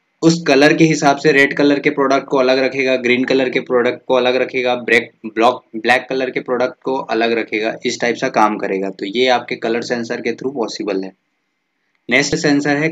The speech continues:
नॉक सेंसर। नॉक सेंसर basically vibration या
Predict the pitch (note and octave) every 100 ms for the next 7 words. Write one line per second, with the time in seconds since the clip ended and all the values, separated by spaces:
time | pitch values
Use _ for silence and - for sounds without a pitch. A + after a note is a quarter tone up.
0 | E3 A2+ C#3 - G#2 F#2+ F#2+ F#2+ - _
1 | _ _ _ - A2 C#3+ C#3+ D3 C#3 D3
2 | D3 - _ _ _ _ _ _ _ _
3 | _ G2+ A#2+ B2 D3 D3 C#3 C#3+ E3+ -
4 | A2+ A#2 A2 A#2+ A2+ C3+ C3 C3 B2+ _
5 | _ _ _ - A2+ A#2 A#2+ A2+